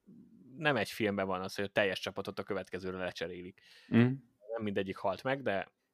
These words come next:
Speaker 1: ö, attól még lecserélték, és, ö,
Speaker 2: Ez jót tesz neki amúgy is.
Speaker 1: igen, és akkor ebben a filmben meg benne volt, hogy, hogy ahhoz, hogy adjanak egy kis extra súlyt a sztorinak, hogy, ö, ki kell nyírni valakit,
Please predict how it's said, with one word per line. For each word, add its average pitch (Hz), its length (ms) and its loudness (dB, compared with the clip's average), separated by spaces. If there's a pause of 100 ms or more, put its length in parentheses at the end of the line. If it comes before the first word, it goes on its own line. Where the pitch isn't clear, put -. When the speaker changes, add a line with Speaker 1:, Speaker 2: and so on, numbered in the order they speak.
(720)
Speaker 1:
ö, 101 80 0
attól 98 320 2
még 98 120 -2
lecserélték, 107 720 0
és, - 260 -4
ö, 120 400 2 (360)
Speaker 2:
Ez - 200 -2
jót 180 220 6
tesz - 220 4
neki 95 240 2
amúgy 95 360 6
is. - 320 -4 (200)
Speaker 1:
igen, 110 360 2
és 101 180 0
akkor 143 280 2
ebben 135 400 4
a 131 40 4
filmben 139 320 2
meg 139 100 0
benne 127 280 0
volt, 92 300 -4
hogy, 95 220 -4 (840)
hogy 107 300 -8
ahhoz, 104 300 2
hogy 110 80 -2
adjanak 104 380 -2
egy 95 120 -14
kis - 180 -8
extra 104 280 -4
súlyt - 440 -8 (280)
a - 60 -12
sztorinak, 113 540 -2 (560)
hogy, 98 360 -6
ö, 95 200 -2
ki 95 140 -12
kell 95 200 -2
nyírni 92 280 -8
valakit, 104 500 -2